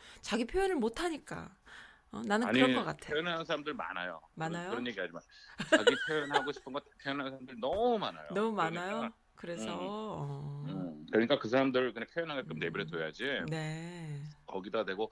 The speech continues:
Speaker 2: "어, 그거 아닌 것 같은데." 하면은 이제
Speaker 1: 음.
Speaker 2: 막 난리가
Speaker 1: 그러면,
Speaker 2: 나는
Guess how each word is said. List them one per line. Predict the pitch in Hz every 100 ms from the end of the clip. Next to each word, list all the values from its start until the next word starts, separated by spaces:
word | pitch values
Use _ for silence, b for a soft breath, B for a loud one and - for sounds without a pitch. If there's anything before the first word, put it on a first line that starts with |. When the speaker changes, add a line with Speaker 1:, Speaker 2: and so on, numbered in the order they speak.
| B B
Speaker 2:
"어, | - 190
그거 | - 160 -
아닌 | 190 117 147
것 | 156
같은데." | 143 - 135 113 117
하면은 | 110 98 101
이제 | 85 80
Speaker 1:
음. | 78 76 147 156
Speaker 2:
막 | - 165
난리가 | 170 180
Speaker 1:
그러면, | 180
Speaker 2:
나는 | -